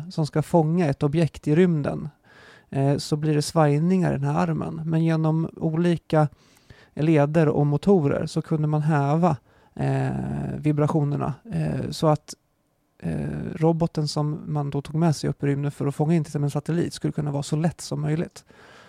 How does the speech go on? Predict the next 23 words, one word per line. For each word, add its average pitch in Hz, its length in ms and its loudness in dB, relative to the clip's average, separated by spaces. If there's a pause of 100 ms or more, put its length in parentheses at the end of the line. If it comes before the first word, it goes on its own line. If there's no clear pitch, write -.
(180)
Så 151 560 2
det 160 120 0
var 175 120 8
ett 160 100 2
arbete 147 260 2
tillsammans 156 360 -4
med 147 60 0
japanska 147 440 -2
studenter 143 420 -10
just 147 260 -6
om 131 120 -6
hur 135 360 -2 (400)
den 143 300 -2
feedbacken 147 680 -4
såg - 180 -16
ut. - 300 -14 (120)
Både 147 200 -2
programmering 143 720 0
och, - 280 -10
eh, 143 240 -6
mekaniken 151 600 -8
i - 80 -10
det. - 140 -14